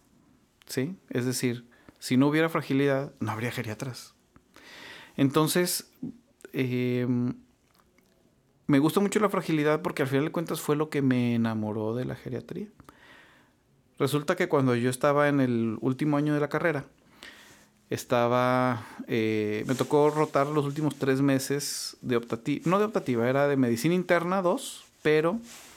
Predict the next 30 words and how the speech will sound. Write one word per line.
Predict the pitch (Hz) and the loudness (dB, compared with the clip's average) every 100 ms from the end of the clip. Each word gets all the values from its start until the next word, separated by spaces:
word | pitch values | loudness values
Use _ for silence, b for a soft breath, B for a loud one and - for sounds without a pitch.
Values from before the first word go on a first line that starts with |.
| B B B - | B B B -16
fue | - 131 127 131 131 | -2 0 2 2 0
en | 131 | -2
Houston | 120 214 226 175 151 - - | -2 -2 -4 -8 -8 -14 -4
y | |
me | 123 | -2
tocó | 117 120 - 127 | 0 -2 -2 -2
este, | - 143 | -2 -4
hacer | 120 127 131 | -2 -2 0
mis | 139 | 0
rotaciones | 135 120 127 131 | 0 -2 -2 0
clínicas | 131 127 127 131 127 - - | 0 2 2 0 -4 -6 -6
en | 107 104 | -2 -2
el | 101 | -4
hospital | - - 107 | -8 -4 0
de | 110 | 0
veteranos. | 107 113 135 151 - - - B B B B B B B B B B | 0 -2 -2 -6 -12 -20 -20 B B B B B B B B B B
Y | 156 | 2
mi | 160 165 | 2 4
primer | 147 147 143 | 4 4 4
mes | 143 135 | 2 0
fue | 143 | -4
en | |
geriatría. | 131 135 123 123 131 131 B B B B _ - | -2 -4 -2 -2 -4 -6 B B B B _ -4
Y | 131 | 2
ahí | 135 135 160 | 4 4 0
fue | - 170 | 0 0
justo | 160 165 156 - | 0 -4 -4 0
donde | 165 147 123 117 | 2 4 2 2
me, | 117 117 110 107 101 101 - | 2 2 0 -4 -6 -8 -4
me, | 120 110 104 101 104 110 127 - - | -4 -2 -2 -4 -6 -8 -8 -10 -14